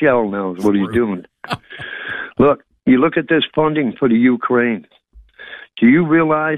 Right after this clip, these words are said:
Speaker 1: the United States Marine Corps only gets fifty-three point two billion, and we're gonna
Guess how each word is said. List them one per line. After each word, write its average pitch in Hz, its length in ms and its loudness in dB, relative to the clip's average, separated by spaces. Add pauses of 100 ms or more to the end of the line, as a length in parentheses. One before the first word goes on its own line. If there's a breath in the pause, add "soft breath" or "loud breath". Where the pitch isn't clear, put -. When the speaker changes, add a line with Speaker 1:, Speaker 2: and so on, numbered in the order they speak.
Speaker 1:
the - 80 -10
United 131 500 0
States 151 280 -2
Marine 135 340 2
Corps 113 300 0
only 120 280 0
gets 113 200 -4 (160)
fifty-three 139 640 2
point 123 420 -2
two 135 160 2
billion, 120 500 0 (1000)
and 113 120 2
we're 117 120 2
gonna 127 200 -2